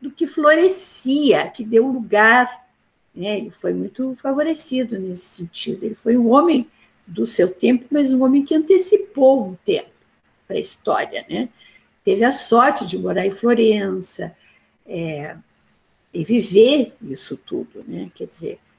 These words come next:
é, e, bom, às vezes eu acho também, né, quando você vê, é, quando também eu tava,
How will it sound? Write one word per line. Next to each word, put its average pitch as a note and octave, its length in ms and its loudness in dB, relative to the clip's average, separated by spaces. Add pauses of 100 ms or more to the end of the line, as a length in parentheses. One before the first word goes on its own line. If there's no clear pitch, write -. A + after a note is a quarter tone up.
(560)
é, - 340 -10 (100)
e, G4 260 0
bom, A#3 480 6
às F#3+ 240 0
vezes C4+ 320 4
eu A#3+ 180 6
acho A3+ 460 4
também, F3 460 0
né, F3+ 260 -4
quando F#3 240 -16
você F3 380 -10
vê, F3+ 540 -2 (680)
é, D#3 460 0
quando E3+ 300 -6
também F3+ 500 0
eu D#3+ 100 -2
tava, D#3+ 580 -4